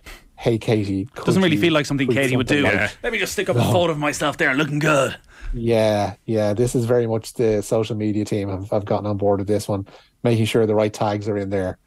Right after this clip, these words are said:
Speaker 1: and the right photo. So, yeah, this, this looks like it's gonna happen.
Speaker 3: Perfect scenario for Hearn as well.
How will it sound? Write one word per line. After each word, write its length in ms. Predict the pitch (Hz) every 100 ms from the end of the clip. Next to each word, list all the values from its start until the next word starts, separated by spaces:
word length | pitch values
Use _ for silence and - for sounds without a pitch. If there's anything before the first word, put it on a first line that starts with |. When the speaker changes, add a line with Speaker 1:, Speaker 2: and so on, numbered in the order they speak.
| - _ _ 110
Speaker 1:
and 160 | 98
the 60 | 95
right 160 | 95
photo. 340 | - 90 85 85
So, 380 | - 95 87 80
yeah, 180 | 104 95
this, 320 | 98 104 - 117 -
this 180 | 123 127
looks 180 | 107
like 140 | 107 95
it's 100 | -
gonna 160 | 95
happen. 240 | 87 87 -
Speaker 3:
Perfect 340 | - 110 107 -
scenario 180 | 101 90
for 100 | 90
Hearn 180 | 95 87
as 120 | 85
well. 200 | 90